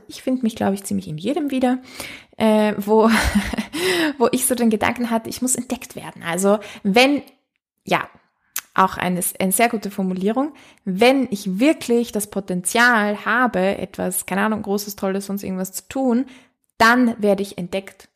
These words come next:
Also da kann ich mich zurücklehnen quasi, weil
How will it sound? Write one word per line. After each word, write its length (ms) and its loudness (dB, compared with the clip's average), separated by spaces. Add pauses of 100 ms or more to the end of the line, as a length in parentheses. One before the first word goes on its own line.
Also 220 -2
da 140 6 (100)
kann 200 2
ich 120 4
mich 200 2
zurücklehnen 840 0
quasi, 580 -2 (340)
weil 600 4